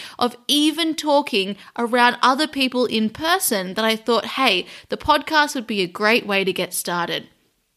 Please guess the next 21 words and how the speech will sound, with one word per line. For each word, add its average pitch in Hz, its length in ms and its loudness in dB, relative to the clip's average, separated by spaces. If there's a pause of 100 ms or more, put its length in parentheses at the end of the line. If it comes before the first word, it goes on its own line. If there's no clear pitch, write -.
(340)
And 220 200 -4
now 254 400 4
I 208 140 -4
run 190 220 -4
events, 285 580 -2 (400)
I, 208 380 2 (240)
I 247 140 6
do 247 140 0
speaking 330 680 0
events 220 420 0
in 240 140 -2
front 254 240 0
of 226 160 -4
big 359 340 2
audiences, 226 880 0 (300)
and 302 260 2 (100)
I 302 420 0 (220)
still 285 680 0
feel 277 680 2
the 233 160 0
fear, 262 680 -2